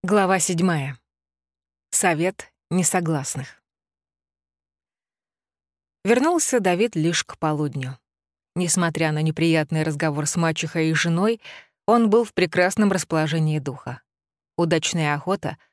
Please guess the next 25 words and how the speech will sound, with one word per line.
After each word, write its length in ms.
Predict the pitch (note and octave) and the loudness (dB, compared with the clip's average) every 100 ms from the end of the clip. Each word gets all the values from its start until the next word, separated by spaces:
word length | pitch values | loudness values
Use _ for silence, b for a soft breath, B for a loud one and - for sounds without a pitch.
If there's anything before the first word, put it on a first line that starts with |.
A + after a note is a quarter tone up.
| _ _ _ - | _ _ _ 0
вытеснила 560 | A#3+ A3+ D#3 E3 D#3 | 0 0 0 0 2
из 180 | D#3 D#3 | 2 2
его 220 | D#3 D#3 | 0 0
памяти 400 | D#3 G3 G3 E3 | 0 2 2 0
недавнюю 580 | E3 D#3+ E3+ D#3+ E3 D#3 | 0 2 2 2 2 2
размолвку, 920 | D#3 D3 D#3+ G#3 A3 - F#3 F3+ E3 - D#3+ | 2 0 0 0 0 -4 -2 -2 -4 -8 0
и 160 | E3 | 2
вечером 420 | F3 F#3 F#3 F3 | 4 2 2 2
за 140 | E3 F3 | 2 4
ужином 480 | G#3+ A3+ A3+ A3 G3 | 2 2 4 4 4
он 140 | F3+ | 4
охотно 540 | E3+ F#3+ G#3 G3+ F#3 | 2 0 0 2 2
общался 460 | D#3 - D#3+ D#3 D#3+ | 2 0 0 0 -2
с 60 | D3+ | 0
домашними 720 | D3 C#3+ D#3 - D3 C#3 C#3 | -2 -2 -2 -2 -2 -2 -4
и 40 | |
гостями. 640 | C3+ C#3 - - A2+ C3 C3+ _ _ _ _ _ _ _ _ | -2 -4 -4 -4 -6 -8 -12 _ _ _ _ _ _ _ _
Когда 300 | G#3+ G#3+ C4 | 0 2 2
все 200 | - A#3 | 4 2
блюда 300 | G#3+ B3 G3+ | 4 2 2
были 220 | F3+ G3 | 2 2
съедены, 720 | C#4+ G#3 A#3+ F3+ D3 C3+ C3 - - | 0 2 2 2 0 -2 -6 -8 -2
а 120 | F3+ | 0
вино 260 | E3+ F3+ F3 | 2 2 2
выпито, 600 | A#3+ G#3+ F3+ E3 D#3+ | 0 0 -4 -4 -4